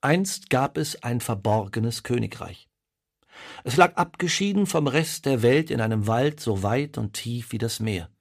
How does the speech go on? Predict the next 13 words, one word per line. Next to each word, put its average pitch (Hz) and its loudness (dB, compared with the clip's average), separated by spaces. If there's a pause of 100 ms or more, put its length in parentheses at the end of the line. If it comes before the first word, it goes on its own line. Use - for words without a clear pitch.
(920)
Die 113 0
Menschen 151 4
dort 131 2
hatten 120 -2
niemals 123 4
einen 113 -2
Krieg 143 -2
erlebt, 110 -4 (260)
gleichwohl 131 4
hatten 120 -2
sie 110 -4
davon 107 -2
gehört. 104 -2